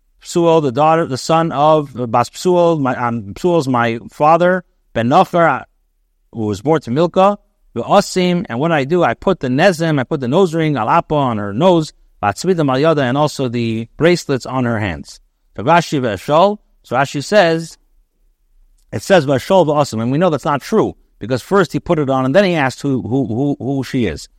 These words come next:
So Rashi says, Shina Seder, the, uh,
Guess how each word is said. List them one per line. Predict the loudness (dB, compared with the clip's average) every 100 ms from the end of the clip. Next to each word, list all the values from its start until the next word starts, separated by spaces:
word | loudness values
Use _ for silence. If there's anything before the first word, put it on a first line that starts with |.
| _ _
So | -6
Rashi | -2 -2 2
says, | 2 2
Shina | -2 0 2 0
Seder, | 2 2 2 0 -2 _ _ _ _ -8
the, | -2 0 0 -2 -2
uh, | -2 0 -2